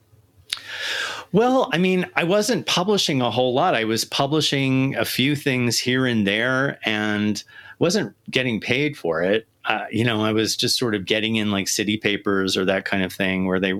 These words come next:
they weren't really paying, um, or s-, school papers or that kind of thing.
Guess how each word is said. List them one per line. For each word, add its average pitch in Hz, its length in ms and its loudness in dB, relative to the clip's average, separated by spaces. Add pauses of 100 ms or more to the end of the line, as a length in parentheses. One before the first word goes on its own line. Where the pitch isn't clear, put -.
(140)
they 117 120 0
weren't 139 200 0
really 101 180 0
paying, 92 480 -2 (560)
um, 117 520 0 (1120)
or 120 120 4
s-, 151 260 -2 (420)
school 113 480 2
papers 98 600 0
or 101 80 0
that 98 220 -2
kind 95 180 -2
of 87 100 -6
thing. 90 280 -2